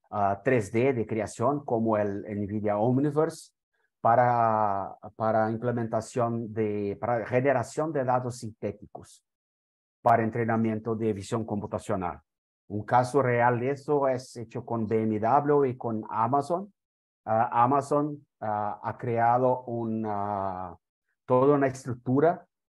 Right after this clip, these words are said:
ah, virtual, un gemelo digital, ah, de uno de sus am-, almacenes. Hace todos los cambios Ali, los testa Ali,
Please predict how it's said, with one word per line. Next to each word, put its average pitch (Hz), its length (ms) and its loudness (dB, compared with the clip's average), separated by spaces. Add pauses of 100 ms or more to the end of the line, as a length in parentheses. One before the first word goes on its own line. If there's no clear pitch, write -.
ah, 107 640 4
virtual, 127 600 4
un 117 100 -2
gemelo 160 640 -2 (200)
digital, 120 720 0 (300)
ah, 113 360 4
de 120 120 0
uno 135 260 0
de - 20 2
sus 131 360 -6
am-, 120 200 -2
almacenes. 117 840 -4 (460)
Hace 135 320 2
todos 196 280 4
los 175 160 2
cambios 135 640 -4 (240)
Ali, 127 500 -2 (240)
los 123 280 -2
testa 180 320 0
Ali, 139 380 0